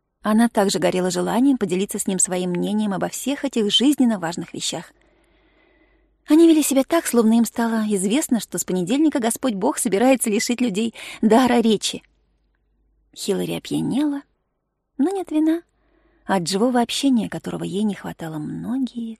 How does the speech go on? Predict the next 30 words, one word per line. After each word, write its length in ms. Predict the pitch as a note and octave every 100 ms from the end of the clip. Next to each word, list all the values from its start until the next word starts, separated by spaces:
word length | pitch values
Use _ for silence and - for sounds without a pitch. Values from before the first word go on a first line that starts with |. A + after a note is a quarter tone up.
| _
годы. 380 | - - - - _ _ _ _ _ _ _ _ _ _ _ _ _ _ _
К 80 | -
тому 260 | - A3+ A#3
времени, 380 | A3 A3+ G#3 F#3+
как 180 | F#3+
Тони 200 | - G3
проводил 420 | F#3 F3 F#3 F3 F3+
её 140 | F3+
домой 440 | F3+ F3+ A3 A#3 _ _ _ _ -
и 60 | -
согласился 540 | - F#3+ F#3 G3+ F3+
зайти 360 | F3+ F3 - F3+
выпить 300 | F3 E3 E3+
на 80 |
дорожку, 500 | E3+ E3+ C4+ - F#3+ - _ _ _ _
она 260 | - G3 D#4
уже 180 | C#4 C4+
твёрдо 380 | - F3+ E3+
решила, 380 | E3+ E3+ C4 C4+
что 180 | B3+ F#3+
они 220 | E3+ E3
будут 600 | D3+ E3 F#3+ G#3+ - - -
принадлежать 640 | - E3+ E3 - - D3+
друг 200 | - -
другу. 300 | - - - _ _ _ _ _ _ _ _ _ -
Её 220 | G3+ F3+
страшно 420 | - F#3+ F#3 -
тянуло 320 | - F3+ F#3
к 100 | E3
нему, 240 | E3+ -